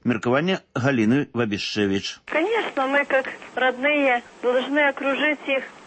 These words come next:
Speaker 2: э, заботой и любовью. Когда они вернутся, чтобы они дальше продлили жизнь. Потому что, когда нету хозяина в доме, оно разваливается.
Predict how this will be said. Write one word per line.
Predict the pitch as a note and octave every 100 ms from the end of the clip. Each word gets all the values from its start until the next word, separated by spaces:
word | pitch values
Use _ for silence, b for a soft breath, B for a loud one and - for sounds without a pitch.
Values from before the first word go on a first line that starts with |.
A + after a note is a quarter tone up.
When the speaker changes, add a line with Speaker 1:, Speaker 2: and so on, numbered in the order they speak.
| -
Speaker 2:
э, | - A#3
заботой | C4 B3+ C4 D4+ C#4+ A#3 A3+ A3+ - -
и | A#3
любовью. | B3+ B3+ B3 C#4 B3+ A#3 A3+ A3 -
Когда | A#3+ C4 D#4
они | D4+
вернутся, | C#4 C4+ C4+ D4 - C4
чтобы | - C4 B3+
они | B3+ B3+ B3 A#3+
дальше | D4+ C#4 - B3
продлили | B3 A#3 A3+ A#3+ A3+ G#3+ - - G#3+
жизнь. | A#3 A#3 A3+
Потому | B3+ B3+ C4+
что, | C4 C4
когда | B3 B3 B3+
нету | C4+ D#4 -
хозяина | B3+ B3 A3+ A#3 A3+ A3 G#3+
в |
доме, | G#3 A3 G#3+ G3+ B B -
оно | A3 B3+
разваливается. | A#3+ A#3 A3+ A#3 A3+ A3 G#3+ G#3+ G#3 - G#3+